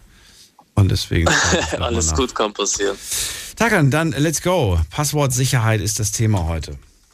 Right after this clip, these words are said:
Speaker 2: Ähm, also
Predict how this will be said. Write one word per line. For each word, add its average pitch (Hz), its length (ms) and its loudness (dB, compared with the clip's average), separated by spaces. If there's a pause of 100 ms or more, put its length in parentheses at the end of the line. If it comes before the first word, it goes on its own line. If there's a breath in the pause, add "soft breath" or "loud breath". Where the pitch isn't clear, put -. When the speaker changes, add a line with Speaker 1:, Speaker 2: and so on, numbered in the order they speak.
(1500 loud breath)
Speaker 2:
Ähm, 107 540 2
also 107 560 -2